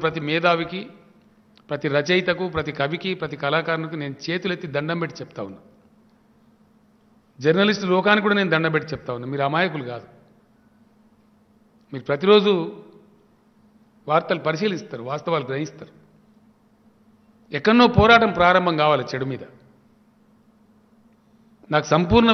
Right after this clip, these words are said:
విశ్వాసం ఉంది. ఇండియా రియాక్ట్స్, ఇండియా రియాక్ట్స్ డెఫినెట్‌గా.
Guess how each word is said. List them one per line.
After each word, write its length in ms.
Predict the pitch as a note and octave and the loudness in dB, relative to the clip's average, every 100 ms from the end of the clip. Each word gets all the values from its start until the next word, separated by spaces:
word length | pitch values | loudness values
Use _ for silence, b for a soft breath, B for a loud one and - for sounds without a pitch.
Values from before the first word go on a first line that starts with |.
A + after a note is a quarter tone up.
| G3+ | 2
విశ్వాసం 360 | G#3 G#3+ G#3 F#3+ | 4 2 2 -2
ఉంది. 180 | F#3 A3+ D4+ - - _ _ _ _ _ _ _ _ _ E3 | -4 -6 -8 -16 -20 _ _ _ _ _ _ _ _ _ -4
ఇండియా 280 | F#3+ G#3+ G3+ F3 | 2 6 6 6
రియాక్ట్స్, 400 | E3+ E3+ - - - - _ _ _ _ _ _ _ _ _ _ _ _ _ _ _ _ _ _ _ _ _ _ _ _ - | 4 4 0 -10 -12 -20 _ _ _ _ _ _ _ _ _ _ _ _ _ _ _ _ _ _ _ _ _ _ _ _ -8
ఇండియా 300 | D#3+ E3+ F#3 F#3+ D3+ | -4 2 4 4 4
రియాక్ట్స్ 420 | D#3 E3 - - - - _ _ _ - | 4 4 2 -12 -16 -20 _ _ _ -14
డెఫినెట్‌గా. 460 | C3 E3+ E3 A#2+ | -4 -4 -4 -8